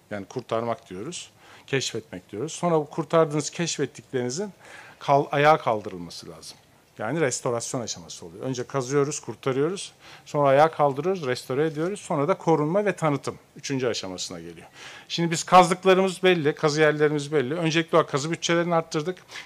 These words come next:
Geçen seneden itibaren de, ki üç sene önce Patara ile başlamıştık, çok ciddi restorasyon bütçeleri aktarmaya başladık.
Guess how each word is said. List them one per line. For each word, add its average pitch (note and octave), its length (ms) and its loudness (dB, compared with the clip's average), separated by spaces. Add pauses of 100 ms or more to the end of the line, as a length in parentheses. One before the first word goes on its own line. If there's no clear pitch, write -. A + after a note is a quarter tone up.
(100)
Geçen F3+ 300 2
seneden C#3 420 0
itibaren D#3+ 680 2
de, C3 160 -4 (380)
ki D#3 160 -10
üç - 180 -8
sene C3+ 160 0
önce C3 200 0
Patara C3+ 400 0
ile G#2+ 100 -2
başlamıştık, G#2 540 -10 (440)
çok F#3+ 220 0
ciddi D3+ 340 0
restorasyon F3 640 4
bütçeleri A2 400 -4
aktarmaya F#2 460 -8
başladık. - 400 -14